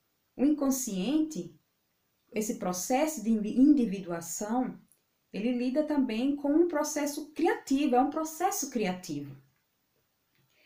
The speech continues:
E essas forças, a função da psique autorreguladora, ela só não vai estar mesmo com essa tendência, né, com essa com, com essa, esse processo compensatório,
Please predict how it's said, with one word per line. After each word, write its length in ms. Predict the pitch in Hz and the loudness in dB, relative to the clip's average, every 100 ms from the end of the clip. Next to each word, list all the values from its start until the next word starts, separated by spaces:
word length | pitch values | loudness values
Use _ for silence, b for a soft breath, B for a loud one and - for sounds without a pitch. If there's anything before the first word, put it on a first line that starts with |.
| b b b | b b b
E 140 | 226 240 | 4 6
essas 320 | 339 381 - | 6 2 0
forças, 580 | - 294 359 370 233 254 | 2 6 6 4 2 2
a 140 | 262 | 0
função 600 | - 285 277 - 262 285 | 0 0 0 2 0 2
da 100 | 262 | 2
psique 600 | 226 - - 220 214 190 185 | 0 -4 -4 -4 -6 -6 -2
autorreguladora, 1120 | 220 262 208 190 180 170 175 190 220 165 - b b b b b | -2 -2 -8 -6 -6 -4 -4 -2 -2 -4 -10 b b b b b
ela 200 | - 196 | -4 -2
só 120 | 226 | 2
não 180 | 262 294 | 2 4
vai 160 | 262 240 | 2 2
estar 500 | 240 - 214 214 - | 0 -2 -2 -2 -4
mesmo 680 | 202 233 302 311 190 165 - - | 0 2 2 2 -2 -4 -10 -8
com 160 | 202 | -4
essa 460 | 185 180 175 165 - _ _ _ | -4 -4 -6 -8 -14 _ _ _
tendência, 680 | - 226 208 208 185 - 160 | -2 0 0 -2 -4 -6 -6
né, 360 | 160 180 247 262 | -4 -2 -2 -2
com 100 | 196 | -4
essa 200 | 196 - | -6 -4
com, 240 | 247 233 - - _ | 0 0 -2 -16 _
com 80 | - | -6
essa, 280 | 190 - 196 | -6 -6 -8
esse 280 | - 185 - | -6 -8 -8
processo 600 | - 208 - 180 - - - | -6 -6 -4 -4 -6 -8 -2
compensatório, 1120 | 247 277 196 185 185 185 - 220 277 233 175 | 0 2 0 -2 -6 -4 2 6 6 4 -2